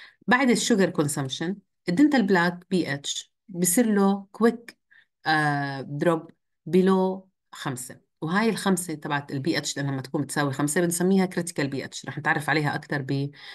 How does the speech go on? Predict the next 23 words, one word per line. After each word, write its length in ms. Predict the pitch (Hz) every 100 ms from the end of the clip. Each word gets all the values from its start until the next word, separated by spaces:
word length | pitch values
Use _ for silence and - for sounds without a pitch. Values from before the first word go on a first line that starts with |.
| - -
آم، 1080 | 147 135 135 151 - 135 131 131 127 135 156 - _ _ _ _ -
الكاريولوجي. 600 | 127 160 147 110 104 - _ - - - - _ _ _ _ _ -
عشان 540 | 202 240 294 269 294
صار 260 | 285 277 269
في 200 | 254 247
عنا، 240 | 208 202
ليش 220 | 208 240 -
في 180 | 202
acidity 380 | 170 175 165 165
ونزل 460 | 170 160 185 180 151
ال 80 | 147
بي 180 | 170
اتش 200 | - -
لخمسة؟ 480 | 151 - 127 - 196 - _ -
لأنه 240 | 262 226 220
صار 200 | 226 220
في 200 | 240 240
fermentation 720 | 247 233 170 151 143 147 208
للsugars 1040 | 214 170 196 - 208 - 285 175 151 - - _ _ -
by 280 | 180 196 190
إيش؟ 440 | 175 170 196 - _ 160
by 60 |
البكتيريا، 1000 | 160 175 196 196 196 240 - 247 156 139